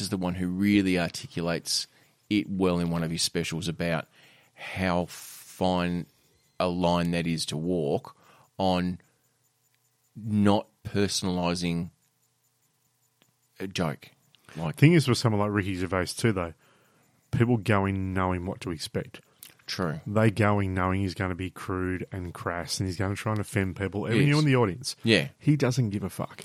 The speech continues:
Speaker 1: He does not. And
Speaker 2: And he
Speaker 1: Jim
Speaker 2: says
Speaker 1: Jeffries
Speaker 2: that.
Speaker 1: is the same
Speaker 2: Jim
Speaker 1: thing.
Speaker 2: Jeffries is the same. You
Speaker 1: <laughs>
Speaker 2: know what you're getting.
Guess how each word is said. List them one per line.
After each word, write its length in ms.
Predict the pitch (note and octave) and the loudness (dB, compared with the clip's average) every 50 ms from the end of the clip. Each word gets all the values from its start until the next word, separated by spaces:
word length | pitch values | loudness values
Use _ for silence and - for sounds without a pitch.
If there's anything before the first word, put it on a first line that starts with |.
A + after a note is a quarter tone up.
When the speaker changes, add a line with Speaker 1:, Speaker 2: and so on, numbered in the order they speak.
| - - | -14 -12
Speaker 1:
He 180 | - - F#2+ E2+ | -6 -6 -6 -2
does 340 | - F#2 F2 E2+ D#2+ - | 0 0 0 0 0 0
not. 180 | D#2+ D2+ D2 - | -2 -2 -2 2
And 320 | A#2 B2 A#2 A2+ A2 G#2+ - - | 4 4 4 4 2 0 -2 2
Speaker 2:
And 120 | B2 A#2+ | 4 6
he 80 | B2+ A#2 | 6 6
Speaker 1:
Jim 180 | - - C3+ B2 | 6 6 8 8
Speaker 2:
says 140 | B2+ D3+ | 10 10
Speaker 1:
Jeffries 60 | G#2+ G2 | 8 8
Speaker 2:
that. 120 | G2+ F2 | 6 4
Speaker 1:
is 80 | F#2+ F2 | 4 2
the 80 | F#2+ F2 | 0 0
same 300 | - - F#2+ F2+ F2+ E2+ | 2 2 2 2 2 4
Speaker 2:
Jim 180 | - - C#3+ C3+ | 8 8 8 10
Speaker 1:
thing. 40 | |
Speaker 2:
Jeffries 360 | B2+ C#3 C3+ B2 B2+ A#2+ A2+ B2 | 10 8 8 8 6 4 4 4
is 140 | A#2 G#2+ | 2 2
the 40 | - | 4
same. 200 | - G#2+ G2 B2 | 4 6 6 6
You 80 | G#2 G#2+ | 6 6
Speaker 1:
<laughs> 0 | |
Speaker 2:
know 140 | A2 G#2+ A2 | 4 4 4
what 80 | G2+ | 2
you're 100 | A2+ G2+ | 2 2
getting. 280 | G#2+ G#2+ F#2+ F2 - | 4 2 2 2 -2